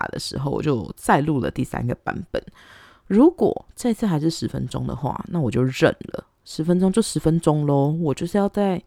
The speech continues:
我就是要当那个在十分钟之内塞一堆资讯给大家的强迫症患者啊。好，就是第三次录完以后，当然结局有好一点啦，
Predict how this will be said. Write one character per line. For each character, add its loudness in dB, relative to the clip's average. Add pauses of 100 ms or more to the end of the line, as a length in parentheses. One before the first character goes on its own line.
(480)
我 2
就 -2
是 0
要 6
当 -2
那 0
个 -2
在 0
十 -4
分 -2
钟 -2
之 -6
内 -2
塞 -4
一 -6
堆 0
资 -10
讯 -6
给 -6
大 -6
家 -4
的 0
强 -8
迫 -4
症 -4
患 -6
者 -10
啊。 -10 (1800)
好， 6
就 0
是 4
第 0
三 4
次 0
录 4
完 0
以 -20
后， -2
当 6
然 6
结 4
局 2
有 8
好 2
一 2
点 0 (140)
啦， -4